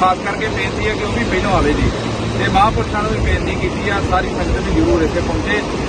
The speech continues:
ਮੈਂ ਮਾੜਾ ਦੱਸਣਾ ਚਾਹੁੰਦਾ, ਮਾੜੀ ਜਿਹੀ ਕਰੀ ਢਾਹ ਲੱਗੀ ਦਿਖਾ ਦਿਓ, ਅਫਵਾਹਾਂ ਵਾਲੀ ਗੱਲ ਵੀ ਉੱਠਦੀ ਆ, ਇਹ ਕੋਈ ਅਫਵਾਹ ਨਹੀਂ ਹੈਗੀ, ਇਹ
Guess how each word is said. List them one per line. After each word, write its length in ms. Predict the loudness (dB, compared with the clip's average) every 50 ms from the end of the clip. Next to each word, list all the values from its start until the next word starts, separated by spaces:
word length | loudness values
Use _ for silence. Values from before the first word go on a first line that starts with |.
| -4 -4 -2
ਮੈਂ 80 | 0 2
ਮਾੜਾ 220 | 4 4 4 4 4 2
ਦੱਸਣਾ 280 | 0 -2 -2 0 0 0
ਚਾਹੁੰਦਾ, 280 | 0 0 0 2 2 2
ਮਾੜੀ 200 | 2 0 0 0
ਜਿਹੀ 140 | -2 -2 0
ਕਰੀ 100 | 0 -2 0 2
ਢਾਹ 200 | 4 4 4 4
ਲੱਗੀ 220 | 2 0 -2 -2 -2
ਦਿਖਾ 260 | -2 -2 -2 0 0
ਦਿਓ, 160 | 2 4 4
ਅਫਵਾਹਾਂ 320 | 2 2 0 0 2 2 4
ਵਾਲੀ 240 | 4 4 4 2 0 0 0
ਗੱਲ 160 | 0 0 0
ਵੀ 100 | 2 2
ਉੱਠਦੀ 340 | 2 2 0 0 0 2 4
ਆ, 120 | 4 4 4
ਇਹ 160 | 4 2 2
ਕੋਈ 160 | 4 4 2
ਅਫਵਾਹ 340 | 2 2 -2 0 2 2 2
ਨਹੀਂ 140 | 2 0 -2 -2
ਹੈਗੀ, 240 | -2 0 0 -2 -2 -2 -6 -8 -8 -8 -8 -6 -6 -6 -6 -4 2 6
ਇਹ 100 | 6 6